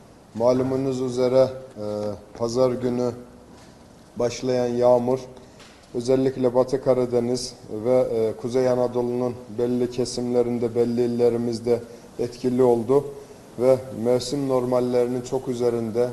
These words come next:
meteorolojinin, e, uyarıları ve tahminleri sonucunda da tespit ettiğimiz mevsim normallerinin çok üzerinde yağışlar oldu. Bu yağışlar, e, özellikle Zonguldak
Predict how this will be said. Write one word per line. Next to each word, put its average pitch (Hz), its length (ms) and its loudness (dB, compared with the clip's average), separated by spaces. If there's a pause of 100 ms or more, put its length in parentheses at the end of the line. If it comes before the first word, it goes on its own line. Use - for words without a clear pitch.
meteorolojinin, 120 840 -4
e, 104 720 -8
uyarıları 120 600 0
ve 120 80 2 (120)
tahminleri 117 600 -2
sonucunda 113 800 -2 (540)
da 113 140 -2
tespit 123 440 -6
ettiğimiz 120 520 -4
mevsim 120 480 -2
normallerinin 117 680 0
çok 123 240 -6
üzerinde 117 460 -2
yağışlar 117 580 0
oldu. 110 360 -2 (580)
Bu 143 60 -2
yağışlar, 139 640 6 (400)
e, 117 40 -8 (460)
özellikle 131 600 0
Zonguldak 127 680 2